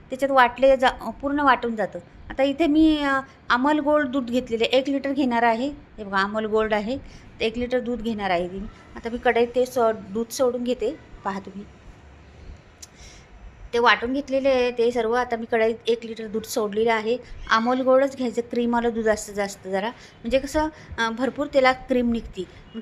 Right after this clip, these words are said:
ते दूध घ्यायचं असं, अ, हे दुसरं नाही घ्यायचं कुठलं, तर हेच दूध घ्यायचं आणि असं बघा ढवळत राहायचं सारखं. गॅस मी केलेला आहे, अ, चालू केलेला आहे आणि असं ढवळत राहायचं ते. हे दूध आहे ना, हे जवळजवळ आपलं अर्ध झालं पाहिजे,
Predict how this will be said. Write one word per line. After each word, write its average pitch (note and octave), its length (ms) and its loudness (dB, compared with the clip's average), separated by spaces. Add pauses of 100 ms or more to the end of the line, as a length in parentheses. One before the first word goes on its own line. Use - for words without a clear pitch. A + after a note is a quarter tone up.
ते C4+ 100 6
दूध B3 160 0
घ्यायचं G#3+ 360 0
असं, A#3+ 280 2 (480)
अ, G#3+ 240 -2
हे G#3 240 -4
दुसरं A#3+ 300 0
नाही B3+ 140 0
घ्यायचं A3 240 -2
कुठलं, G3 280 -12 (640)
तर - 120 -18
हेच A3+ 200 -2
दूध A3 100 -4
घ्यायचं G#3+ 240 -4
आणि A#3 120 -2
असं C#4+ 220 2
बघा D#4 120 2
ढवळत C4+ 360 6
राहायचं C#4+ 280 2
सारखं. C4+ 380 0 (420)
गॅस B3 280 4
मी C#4 80 2
केलेला C4 360 2
आहे, B3+ 300 2
अ, A3 460 0
चालू A3 260 2
केलेला A#3+ 280 0
आहे A#3 120 2
आणि B3+ 180 -4
असं A#3+ 220 -2 (200)
ढवळत G#3+ 300 -2
राहायचं F#3 260 -4
ते. F3+ 80 -8 (480)
हे B3 60 2
दूध C4+ 240 0
आहे C#4+ 240 6
ना, D4+ 140 4
हे C#4+ 180 2
जवळजवळ C#4 380 2
आपलं C#4 220 -2
अर्ध A#3 320 2
झालं B3 300 0
पाहिजे, E3 260 -4